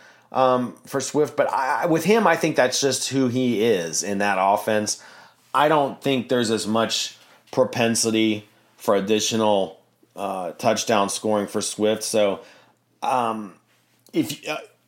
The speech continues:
and he's not coming off of any kind of down game, so I don't really think he's available. Um, and I don't know that there's much more upside beyond what we've seen. So that, just a nuanced difference there. Like, Bijan,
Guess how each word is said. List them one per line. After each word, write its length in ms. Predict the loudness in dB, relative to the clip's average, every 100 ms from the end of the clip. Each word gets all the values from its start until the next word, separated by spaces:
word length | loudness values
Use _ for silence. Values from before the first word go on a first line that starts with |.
| _
and 200 | 0 2
he's 180 | 2 2
not 240 | 4 2
coming 300 | 2 2 4
off 180 | 4 2
of 100 | 2
any 120 | 2 2
kind 220 | 2 0
of 100 | 0
down 320 | 0 0 0
game, 240 | -2 -2
so 140 | -2 -2
I 100 | 2
don't 160 | 2
really 260 | 2 2 0
think 280 | 0 -4 -2
he's 280 | 0 0 0
available. 800 | -2 -2 -2 -2 0 -2 -2 -8 -20 -20 _ -6
Um, 260 | -2 -2
and 140 | -2 -2
I 100 | 2
don't 220 | 0 0
know 140 | 0
that 160 | 0 0
there's 380 | -2 -2 -6 -14 _ _ _
much 420 | -2 0 0 -2
more 200 | -2 -2
upside 400 | -4 -2 0 0
beyond 420 | 0 -2 -2 -2
what 140 | -4 -4
we've 160 | -6
seen. 280 | -4 -4 -4
So 460 | -2 -2 0 -2 -6
that, 380 | -4 -4 -4 -12
just 260 | -8 -6 -2
a 60 |
nuanced 720 | 0 0 2 2 4 2 0 -2
difference 420 | -2 -2 -6 -4
there. 240 | -2 -2
Like, 240 | -2 -4 0
Bijan, 580 | 0 2 2 4 0